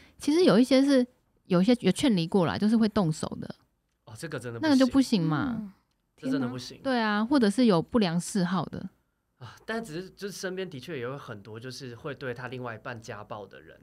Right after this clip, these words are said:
Speaker 2: 但是反而就是女方会更离不开男方欸。你有，你有，你身边有这样类似的例子吗？
Speaker 1: 我觉得可能是我蛮正能量的，我身边朋友都还 OK。
Speaker 2: 哦，
Speaker 1: 我，
Speaker 2: 是哦。
Speaker 1: 我真的没有遇过这种的。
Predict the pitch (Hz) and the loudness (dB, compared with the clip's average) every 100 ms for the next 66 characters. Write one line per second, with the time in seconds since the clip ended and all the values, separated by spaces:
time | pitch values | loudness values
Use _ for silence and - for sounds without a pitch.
0 | _ 151 147 156 107 101 107 117 123 127 | _ -16 -16 -16 -14 -14 -14 -16 -14 -14
1 | 113 _ 113 110 117 113 120 101 _ 113 | -16 _ -20 -16 -16 -14 -16 -16 _ _
2 | 98 - - - 101 _ _ _ _ _ | -20 -20 -20 -20 -20 _ _ _ _ _
3 | 107 104 - 101 95 95 - 143 131 - | -16 -16 -16 -18 -18 -20 -16 -12 -12 -12
4 | 139 117 107 135 131 123 101 117 107 107 | -14 -14 -14 -14 -12 -14 -14 -16 -16 -16
5 | 104 - 95 101 _ _ _ _ _ _ | -18 -20 -20 -20 _ _ _ _ _ _
6 | - 202 202 226 220 175 175 226 208 160 | -4 -2 2 0 2 0 0 2 2 2
7 | 107 101 _ _ 175 156 175 202 160 147 | 0 -4 _ _ -6 -2 0 0 0 0
8 | 160 143 139 156 175 175 160 135 147 127 | -2 -2 -2 -4 -4 -4 -4 -6 -6 -8
9 | - - _ - - - - - _ _ | -10 -14 _ -16 -12 -12 -12 -14 _ _
10 | 131 135 135 123 117 - - 196 165 196 | -16 -14 -12 -14 -16 -16 0 2 4 4
11 | 226 226 190 170 165 156 151 147 - - | 6 6 4 2 0 -2 -4 -6 -10 -12
12 | - | -14